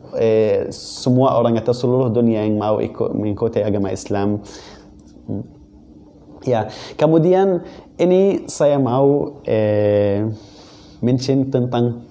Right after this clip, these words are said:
beberapa fakta tentang bahasa Arab. Misalnya bahasa Arab yang pada saat ini dan bahasa Arab yang di zaman Nabi Muhammad. Sebenarnya bahasa Arab sudah berada sebelum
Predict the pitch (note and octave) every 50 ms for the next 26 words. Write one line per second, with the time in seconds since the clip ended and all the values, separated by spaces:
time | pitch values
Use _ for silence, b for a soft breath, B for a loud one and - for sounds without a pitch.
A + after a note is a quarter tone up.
0 | - - - A2 - B2+ G#2+ G#2+ A2+ A2+ - - B2+ B2+ C#3 C#3 B2+ C3 - -
1 | C3+ C3 B2+ - - - - B2+ B2+ B2+ - C3 B2+ B2 B2+ B2 A#2+ A#2+ B2 A#2
2 | A#2+ - A2 G#2 G2+ G2 A#2+ A#2 - - F#2+ F#2+ G2+ G#2 G#2 G2 G#2 G#2+ G#2+ -
3 | C#3 C#3+ D3 C#3 C3+ C3 C#3 D3+ C3+ - - C#3+ C#3+ C#3 C3 C3 C3 B2+ A#2 B2
4 | B B B B B B C3+ C3 C3 B2 - D3+ C3 C3 B2+ - A#2 A2+ A2 A2+
5 | A2+ B2 C3+ D3 D#3 C#3+ B B B B B B B B - C3+ C#3 C#3+ B2+ A2
6 | B2+ D#3+ E3 - D3 - - C3 B2+ B2+ C3 D3 D#3+ D3+ B2+ A#2 - - - A#2
7 | A#2+ B2 B2+ B2 B2 A#2+ A#2 A#2+ A#2+ A2 C3+ C3+ C3+ C3 B2 B2 B2 A#2+ A#2+ A#2
8 | A2+ G#2+ G#2+ G#2+ A2 G#2 G#2 G#2 G2+ G#2 A2 B B B B B B B - D3
9 | C#3+ D#3 D#3+ D#3 D#3 E3 F3+ F#3+ F#3+ F#3 - - - B2+ C#3+ D3+ E3 E3 - D3
10 | - C#3+ C#3+ C#3+ C#3+ D3+ D#3 D#3 C#3 B2+ A#2+ - - - - D#3+ D3 C#3+ C3 A#2+
11 | A#2 A#2+ - - A#2 B2+ B2 B2+ B2+ C3+ C3+ B2+ B2+ - - - C3+ A2+ - C3
12 | C3 D3+ D#3 E3 D#3+ D3+ D#3